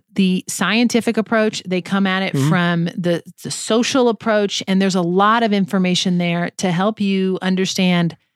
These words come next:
Speaker 1: the impact, uh, to yourself, to the people around you, to the, in the porn industry, and, and how you can move forward and realize, like, you're not actually alone. You're not a weirdo. You're not the only person out there, uh, who has this
Speaker 2: No.
Speaker 1: problem.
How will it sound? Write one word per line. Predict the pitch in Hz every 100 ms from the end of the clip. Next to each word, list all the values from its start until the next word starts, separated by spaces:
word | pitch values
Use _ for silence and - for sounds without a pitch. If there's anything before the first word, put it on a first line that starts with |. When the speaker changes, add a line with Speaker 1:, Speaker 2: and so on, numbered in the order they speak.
| _
Speaker 1:
the | 160 185
impact, | 185 160 247 339 - - _ _ _ -
uh, | 175 -
to | - 170
yourself, | 160 - 208 320 - -
to | - 165
the | -
people | 185 151
around | 147 160 196
you, | 240
to | 214
the, | 165 185
in | 160
the |
porn | 147 202 226
industry, | 247 - 269 -
and, | 202 196 -
and | 185
how | 180 220 240
you | 220 240
can | 233 - 226 208 - 185
move | 190 220
forward | - 196 220 156 - -
and | 185
realize, | 214 240 220 196
like, | 165 190
you're | 226
not | 220 214 233
actually | 196 196 - 190
alone. | 185 170 165 170
You're | 185
not | 196 202 240
a |
weirdo. | 202 180 175 165 160 -
You're | 175
not | 196 247
the | 254
only | 240 214
person | 208 180 185
out | 165 170
there, | 165 151 - - - _ -
uh, | 170 175
who | 185
has | 156 156 117
this | 98
Speaker 2:
No. | 98
Speaker 1:
problem. | - - -